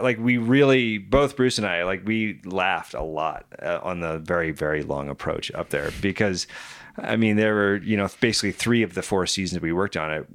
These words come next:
we were kind of like, "I don't know if we're gonna be able to do this thing." I mean, we kinda think we might be able to, but, but we totally might get shut down. And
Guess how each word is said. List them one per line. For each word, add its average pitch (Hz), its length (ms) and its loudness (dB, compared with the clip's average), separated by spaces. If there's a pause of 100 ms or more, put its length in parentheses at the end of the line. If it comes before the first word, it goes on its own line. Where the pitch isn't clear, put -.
(160)
we 92 100 -6
were 82 120 -2
kind 90 180 -4
of 85 100 -4
like, 78 360 -4 (840)
"I 107 120 0
don't 151 140 2
know 143 140 4
if 123 100 -6
we're 123 100 -2
gonna 107 140 0
be 101 80 -2
able 69 140 -2
to - 20 -8
do 95 220 -2
this - 260 -8
thing." - 320 -8
I - 60 -4
mean, 110 320 0 (640)
we 107 160 0
kinda 185 420 2
think 196 240 -2
we 180 100 2
might 175 220 0
be 185 80 0
able 185 160 0
to, 180 180 2
but, 110 360 0 (720)
but 113 360 0
we 131 160 4
totally 151 580 2
might 113 200 0
get 107 140 0
shut 117 180 0
down. 104 300 0
And 113 340 0